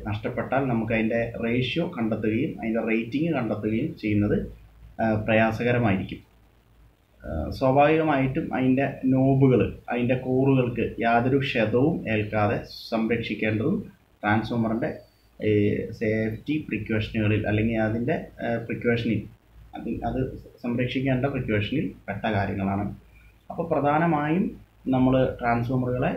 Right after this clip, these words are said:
ഈ രൂപത്തിൽ സംരക്ഷിക്കേണ്ടത് അനിവാര്യമാണ്. അല്ല എന്നുണ്ടെങ്കിൽ ഈ കറന്റ് ട്രാൻസ്ഫോമറും potential ട്രാൻസ്ഫോമറും,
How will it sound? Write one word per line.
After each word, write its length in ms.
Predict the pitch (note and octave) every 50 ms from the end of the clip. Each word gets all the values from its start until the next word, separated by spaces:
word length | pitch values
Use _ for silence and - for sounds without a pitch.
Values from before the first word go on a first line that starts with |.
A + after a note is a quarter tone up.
| - -
ഈ 100 | - C#3+ D#3+
രൂപത്തിൽ 340 | D3 C3+ B2 - C3+ B2+ - -
സംരക്ഷിക്കേണ്ടത് 1200 | - B2+ A2+ A2+ A2+ A#2 A2+ - - - _ _ _ _ _ - - B2+ A#2+ A#2 A#2 A2+ - A#2 E3 - - -
അനിവാര്യമാണ്. 680 | A#2 A2+ A2 A2 A2+ A2+ A2+ B2+ B2+ B2 A2+ A2 G2+ - -
അല്ല 200 | - A2+ A2+ A2 B2+ C3+
എന്നുണ്ടെങ്കിൽ 580 | B2+ A#2+ A#2+ A#2+ A#2 A2+ A#2 A#2 C3 E3 - - - - -
ഈ 100 | A#2 A#2 A2+ A2+
കറന്റ് 400 | - - A#2+ A2+ A#2 A#2 B2 D3
ട്രാൻസ്ഫോമറും 500 | C#3 C3 B2+ A#2+ A#2+ B2 A#2+ B2 B2+ C#3
potential 380 | C3+ B2 - A2+ A2+ A#2 A#2 A#2+
ട്രാൻസ്ഫോമറും, 560 | A#2 A#2 A2+ A2 G#2 A2 A2 A2 B2 C#3 E3